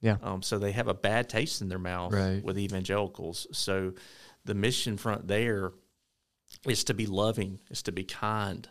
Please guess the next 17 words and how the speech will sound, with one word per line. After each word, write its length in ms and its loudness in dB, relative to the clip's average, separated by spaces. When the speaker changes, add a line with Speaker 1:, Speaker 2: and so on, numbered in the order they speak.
Speaker 2:
um, 320 -6
and 240 -8
to 100 -4
really 240 2
just 220 -4
change 340 -2
their 140 -4
impression 580 -2
on 240 -2
what 360 0
a 80 -8
Bible-believing 680 -2
Christian 400 -6
is. 260 -10
Speaker 1:
Mm-hmm. 640 -6
Speaker 2:
Um, 280 -8
so, 440 -4